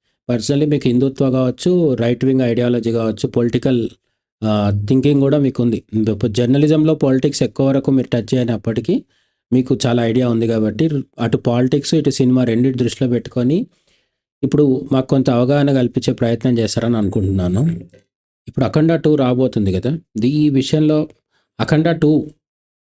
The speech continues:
మీద మీ ఒపీనియన్ ఏంటి? ట్రైలర్ వచ్చింది కదా, ట్రైలర్ చూసిన తర్వాత సినిమా రాబోతుంది.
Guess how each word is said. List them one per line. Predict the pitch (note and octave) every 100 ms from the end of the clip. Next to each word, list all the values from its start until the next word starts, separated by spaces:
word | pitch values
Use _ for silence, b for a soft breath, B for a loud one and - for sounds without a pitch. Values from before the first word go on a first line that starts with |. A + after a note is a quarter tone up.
| _ B2
మీద | C3+
మీ | D3
ఒపీనియన్ | C3+ G2+ D3 C3+
ఏంటి? | A2 G2+
ట్రైలర్ | A2+ B2 C#3+
వచ్చింది | C3+ - G#2+
కదా, | G2+ B2+
ట్రైలర్ | B2+ A#2 C3 B2+
చూసిన | A#2+ B2+
తర్వాత | A2+ A#2 A#2 A#2 F3
సినిమా | F3 C#3 B2+ C3+
రాబోతుంది. | A#2+ A2 A2 A2+ A#2